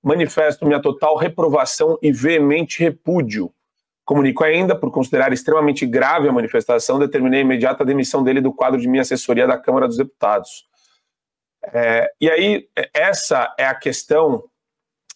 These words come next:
que a gente tem debatido aqui algumas vezes, Cogos, sobre como essas pessoas, elas devem ser, sim,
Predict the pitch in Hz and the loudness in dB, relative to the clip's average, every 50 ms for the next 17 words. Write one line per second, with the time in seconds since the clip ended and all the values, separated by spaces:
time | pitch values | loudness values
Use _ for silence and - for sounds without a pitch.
0 | _ - - - 151 120 120 139 135 135 - - 147 147 147 131 131 123 123 117 | _ -12 -4 -2 -2 0 0 -2 -2 -4 -4 -2 0 2 2 2 2 2 0 0
1 | 117 - - 131 123 117 - - 131 127 120 143 160 165 135 107 110 120 143 151 | -2 -2 0 0 0 0 0 -2 -2 0 0 0 0 0 0 0 0 0 0 0
2 | 127 113 110 - - - 117 113 107 110 101 - - - - _ _ _ _ - | 0 -2 -4 -4 -2 -2 0 0 0 -2 -2 -4 -8 -14 -18 _ _ _ _ -20
3 | _ - - - 135 139 143 - - _ - - 185 196 208 208 208 240 240 247 | _ -8 -4 -2 -2 -2 -2 -4 -6 _ -2 0 2 2 2 2 2 2 0 -2
4 | 226 - - _ _ _ _ _ - 147 143 147 - 156 147 - - 156 143 - | -4 -10 -20 _ _ _ _ _ -6 -6 -4 0 -2 -2 -2 -2 -2 -2 -2 -2
5 | - - 139 131 135 147 160 156 156 - - - _ _ _ _ _ _ _ _ | -2 -2 0 2 2 2 2 0 -2 -8 -14 -18 _ _ _ _ _ _ _ _
6 | _ _ - 131 131 139 147 151 139 117 - 123 123 143 156 170 156 175 175 156 | _ _ -4 -2 0 2 2 2 0 -2 -2 -2 0 0 0 0 0 -2 -2 -2
7 | - - - 143 135 - - - - - - - 185 180 151 113 - | -4 -2 0 0 0 0 -2 -4 -4 -4 -2 0 0 0 0 0 -2